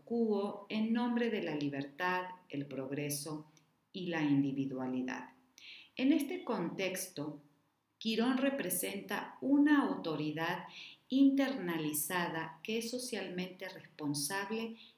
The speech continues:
y consciente de los límites de la mortalidad humana, pero también comprometida con el crecimiento individual y el servicio a los demás. Entonces,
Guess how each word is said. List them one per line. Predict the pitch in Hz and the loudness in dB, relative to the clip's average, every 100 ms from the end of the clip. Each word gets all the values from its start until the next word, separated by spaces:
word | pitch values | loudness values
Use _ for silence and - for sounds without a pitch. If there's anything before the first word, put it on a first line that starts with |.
| - | -10
y | - | -10
consciente | - 190 190 - 240 254 254 254 254 254 160 | -8 -6 -2 -2 2 6 6 4 0 -2 -4
de | 170 | -4
los | 160 156 - | -2 -2 -4
límites | 190 208 214 214 214 214 - - _ - | -4 0 0 -2 -4 -6 -8 -16 _ -6
de | 160 | -2
la | 156 | 0
mortalidad | 147 143 139 143 139 143 143 143 143 - | 0 0 -2 -4 -2 -2 -2 -2 -4 -6
humana, | 139 127 131 - - _ _ - - - - | -4 -2 -4 -8 -14 _ _ -18 -16 -14 -6
pero | 208 220 | -4 -2
también | 220 214 220 233 226 214 208 - | 0 2 2 2 2 0 -2 -4
comprometida | 180 160 160 156 160 160 190 185 175 165 - | -6 -6 -4 -2 -2 -4 -6 -6 -6 -6 -6
con | 160 151 | -4 -2
el | 151 151 | -2 -4
crecimiento | 156 156 165 147 170 175 202 214 214 | -6 -6 -8 -10 -10 -8 -4 -2 -2
individual | 208 160 143 143 143 156 170 180 - - - - | -6 -6 -4 -4 -2 -4 -4 -8 -14 -20 -14 -4
y | 160 | 0
el | 147 | 0
servicio | 151 147 147 156 151 - 160 | -2 -2 -4 -6 -6 -6 -4
a | 143 | -4
los | 127 127 - | -4 -6 -8
demás. | 117 107 - - - - _ _ - - - | -10 -10 -8 -6 -8 -14 _ _ -18 -18 -14
Entonces, | - 214 208 190 143 143 139 - | -2 0 0 0 0 -2 -4 -6